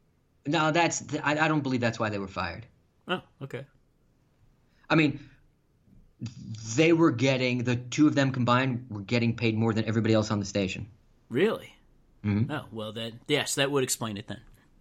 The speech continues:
Speaker 1: Yeah.
Speaker 2: You know, it was definitely cheaper to just have me double up on shows than it would have
Speaker 1: Yes.
Speaker 2: been to keep them.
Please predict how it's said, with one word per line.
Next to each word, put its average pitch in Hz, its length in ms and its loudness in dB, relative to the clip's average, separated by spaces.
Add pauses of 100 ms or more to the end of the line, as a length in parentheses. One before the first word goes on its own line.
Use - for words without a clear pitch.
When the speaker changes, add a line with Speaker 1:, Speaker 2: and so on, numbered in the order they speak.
(100)
Speaker 1:
Yeah. 117 180 2 (720)
Speaker 2:
You 123 200 -2
know, 101 100 -10
it 143 80 -2
was 156 160 2
definitely 180 380 6
cheaper 139 480 4
to 131 160 -4
just 135 240 -2
have 123 180 0
me 131 160 2
double 123 360 0
up 120 160 -4
on 117 140 -2
shows 110 640 -2
than 110 220 -6
it 110 80 -10
would 110 120 0
have 104 80 0
Speaker 1:
Yes. - 40 -12
Speaker 2:
been 107 140 -8
to 110 60 -12
keep - 260 -12
them. 104 180 -8